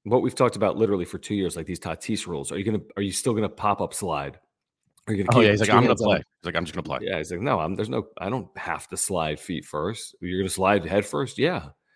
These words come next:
Speaker 1: So, I mean, that's the point of the surgeries, right? Like, th-, that's the point. He literally has had his shoulder put back together. It's been surgically repaired.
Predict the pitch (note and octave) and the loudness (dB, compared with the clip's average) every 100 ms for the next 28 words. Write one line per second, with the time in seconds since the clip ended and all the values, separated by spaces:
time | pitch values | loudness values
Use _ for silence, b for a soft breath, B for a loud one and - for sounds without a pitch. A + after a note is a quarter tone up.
0 | _ _ _ _ _ - D3 D#3+ D#3 F3+ | _ _ _ _ _ 2 4 6 6 4
1 | - C#3 D#3+ A#2+ F2+ C#3 A#2 D#2+ - F#2+ | 2 4 6 6 4 2 2 -2 -4 0
2 | G2 G2+ - - C3+ C3+ - A2 B2+ - | 0 -2 -6 2 2 2 -4 -2 -2 -2
3 | - A2 - _ _ G#2+ G2 G#2 C3+ C3+ | -2 -2 -2 _ _ -4 -2 4 6 6
4 | A2+ G2+ G2 G2 F#2 A2 G#2+ F#2 - A#2 | 2 2 2 0 -2 0 0 0 -4 0
5 | F#2+ F2 G#2 F2+ F2+ E2+ D#2+ E2 D2 B1+ | 0 0 -4 -4 -4 -6 -4 -4 -4 -8
6 | _ _ _ _ G2 - G#2 - - C3+ | _ _ _ _ -10 -4 -4 -2 4 4
7 | A#2 G2+ G#2 E2+ - A2 D2+ | 4 0 -2 -2 -2 -2 -2